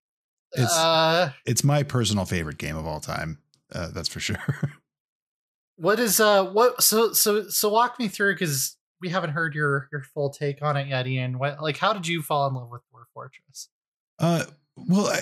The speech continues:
Speaker 1: I'll say that Dwarf Fortress is why I got into writing about games to begin with. It's, it, it, I remember reading, um, some of the Let's Play, um,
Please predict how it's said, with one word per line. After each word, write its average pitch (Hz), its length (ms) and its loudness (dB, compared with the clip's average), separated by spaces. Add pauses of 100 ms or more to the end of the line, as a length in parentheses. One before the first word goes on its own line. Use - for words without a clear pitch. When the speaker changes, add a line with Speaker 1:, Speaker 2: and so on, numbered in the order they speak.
(120)
Speaker 1:
I'll 185 80 2
say 247 140 2
that 208 140 -2 (200)
Dwarf 214 220 2
Fortress 175 440 0
is 127 200 2 (380)
why 123 680 2
I 104 520 2 (800)
got 110 180 2
into 101 180 0
writing 98 300 0
about 76 240 -4
games 80 280 -6
to - 60 -8
begin 80 220 -4
with. 78 220 -6
It's, - 180 -10
it, - 240 -4
it, 131 140 0 (360)
I 120 300 0 (180)
remember 131 360 2
reading, 117 560 2
um, 92 260 2
some 120 180 4
of 110 220 0
the 95 360 2
Let's 92 400 0
Play, 101 580 0 (600)
um, 95 520 0